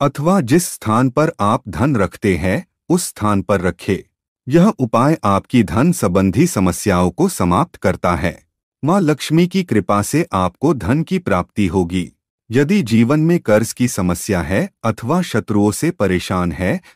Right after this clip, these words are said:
तो आप पीपल के पत्र पर "ओम हम हनुमते नमः" यह मंत्र लिखकर उस पीपल के पत्र को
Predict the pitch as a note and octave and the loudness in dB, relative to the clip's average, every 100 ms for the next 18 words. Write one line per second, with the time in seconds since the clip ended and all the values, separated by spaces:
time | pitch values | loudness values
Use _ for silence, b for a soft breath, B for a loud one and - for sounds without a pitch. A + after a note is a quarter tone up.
0 | _ E3 - A2+ E3 - C3 B2+ E3+ F#3 | _ -4 0 -2 -2 -2 -2 0 0 0
1 | G3+ F#3 G2 - F#2 - A#2 - _ A#2 | -2 -2 -4 -4 -4 -2 -2 -4 _ 0
2 | E3 F#2+ G#2 F2+ F#2 F2+ F2+ D#3 C3+ F2+ | 0 0 -2 -2 -2 -2 -2 -2 -2 -2
3 | G2 G3+ - _ A2+ C#3+ E3+ A2 A2+ C3+ | -2 -4 -6 _ -2 0 2 0 0 0
4 | G2+ F#2 - G#2+ F#3 - C3+ - A2+ A2+ | 0 -2 -2 -2 0 -2 -4 0 0 2
5 | D#3 F3 E3+ - F#2 G2 F2 G2+ F#2 | 0 0 -2 -4 -6 -4 -4 -2 -4